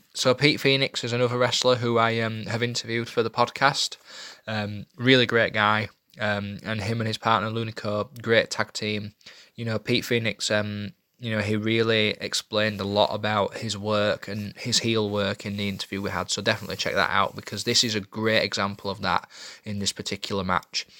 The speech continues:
And the reason I chose this match is because, um, this is the kind of tag team wrestling I love, but it's just awesome wrestling overall. You know, this is, like, classic tag team wrestling formula and just tag team wrestling as a whole. It's just beautiful.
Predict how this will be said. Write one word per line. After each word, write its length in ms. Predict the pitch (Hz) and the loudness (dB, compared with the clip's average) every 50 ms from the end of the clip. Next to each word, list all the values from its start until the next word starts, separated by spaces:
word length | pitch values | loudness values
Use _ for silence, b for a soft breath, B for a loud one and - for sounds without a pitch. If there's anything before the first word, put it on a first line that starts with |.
| B B B B - - | B B B B -8 -6
And 100 | 113 110 | -2 2
the 60 | 113 | 4
reason 240 | 120 127 127 120 120 | 6 6 6 4 2
I 60 | 110 | 2
chose 280 | - - 117 113 107 | 4 4 4 4 4
this 240 | - 120 110 - - | 2 2 0 0 2
match 340 | 107 104 - - - - - | 2 2 0 0 -2 -6 -6
is 100 | 107 - | -6 -8
because, 520 | - 101 - - 107 101 101 101 - - B B B B B B B B B B B - | -10 -12 -6 0 2 2 2 2 2 -2 B B B B B B B B B B B -6
um, 460 | 104 107 104 101 101 101 98 98 - _ _ _ _ _ _ _ _ _ _ _ - - | -4 -2 -2 -2 -2 -4 -4 -6 -8 _ _ _ _ _ _ _ _ _ _ _ -14 -4
this 200 | 120 123 120 - | 0 2 4 4
is 100 | 143 135 | 4 2
the 60 | 131 135 | 2 4
kind 280 | - 123 120 120 110 | 6 6 6 6 4
of 160 | 107 101 104 - _ _ - | -2 -8 -10 -14 _ _ -10
tag 260 | - - 139 - - | -2 -2 -2 -2 0
team 260 | - - 127 120 113 | -2 -4 -2 0 0
wrestling 320 | 110 104 - - 113 107 | 0 0 0 0 0 0
I 160 | 104 104 104 98 | 0 0 0 -2
love, 340 | 95 98 98 98 98 - B B B B B B _ | -2 -2 -2 -4 -4 -6 B B B B B B _
but 60 | - | 0
it's 80 | 120 151 | 2 2
just 160 | 151 - - | 2 2 4
awesome 400 | - 131 135 147 147 - - 123 | 8 10 10 10 8 6 2 -2
wrestling 320 | 120 113 110 - - 120 117 | -2 -2 -2 -4 -4 -6 -6
overall. 640 | 110 110 101 101 101 101 104 104 104 101 98 - - | -6 -6 -6 -4 -2 0 0 2 2 0 -2 -2 -4
You 120 | 107 113 | -6 -4
know, 120 | 110 107 107 | -4 -2 -2
this 200 | 131 - - 175 | 0 0 0 0
is, 100 | 170 160 | 2 2
like, 200 | 135 110 - - | 2 2 0 0
classic 560 | - - 120 - - - 107 - - - B B B B B B _ - | 0 2 2 4 2 2 0 -2 -4 -8 B B B B B B _ 0
tag 220 | - 113 110 - | 2 2 2 2
team 280 | - - 120 110 107 107 | -2 -4 -4 -4 -2 -2
wrestling 300 | 104 - - 110 104 98 | -2 -2 -2 -2 -6 -4
formula 520 | - - 110 107 110 107 104 104 101 101 | -2 2 2 2 2 2 0 -2 -2 -2
and 80 | 101 101 | -2 -4
just 160 | 107 - - | -4 -6 -4
tag 200 | - - 110 - | -2 -4 -4 -4
team 240 | - - 110 104 104 | -6 -8 -6 -4 -4
wrestling 340 | 104 101 - - 104 98 | -2 -2 -2 -2 -2 -2
as 100 | 98 - | -4 -4
a 40 | 101 | -4
whole. 400 | 95 104 101 101 101 98 95 - | -2 0 0 2 2 0 -2 -2
It's 120 | - 90 - | -4 -4 -4
just 220 | - 104 - _ | -4 -6 -4 _
beautiful. 600 | 104 98 101 101 - - - - 95 92 90 B | 0 0 0 0 -4 -6 -2 0 0 0 0 B